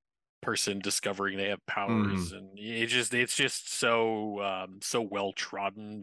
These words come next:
Speaker 1: now. We're
Speaker 2: Yep.
Speaker 1: in the, the, you know, twenty twenty-two here. Uh, there's probably, like, fifteen, you know, witch Netflix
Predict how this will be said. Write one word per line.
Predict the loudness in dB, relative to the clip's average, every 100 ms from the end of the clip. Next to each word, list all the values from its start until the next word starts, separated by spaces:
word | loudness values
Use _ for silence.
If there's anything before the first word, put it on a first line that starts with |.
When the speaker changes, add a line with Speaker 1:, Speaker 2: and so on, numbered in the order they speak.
| -4
Speaker 1:
now. | -2 0 0 -2 -10 -20 -18 -18 -14
We're | -4 0
Speaker 2:
Yep. | 0
Speaker 1:
in | 0
the, | -2 -4 -8 _ _ _ _ -6
the, | -2 0 -2 -6 -14 -18 -20 -18
you | -10 -8
know, | -6
twenty | -6 -6 -6
twenty-two | -4 -4 -4 -4 -4 -4
here. | 0 0 0 -2 _ _ _ -6
Uh, | -2 0 -2 -4 -8
there's | -8 2
probably, | 4 4 2 2 4
like, | 2 2
fifteen, | -4 -6 -6 -6 -2 -2 -2 -4 -8 -12 -16 -18 -18 _
you | -6
know, | -4
witch | -2 0 2 0 -2 -4 _
Netflix | -2 -2 -2 -2 -2 -2 -8 -8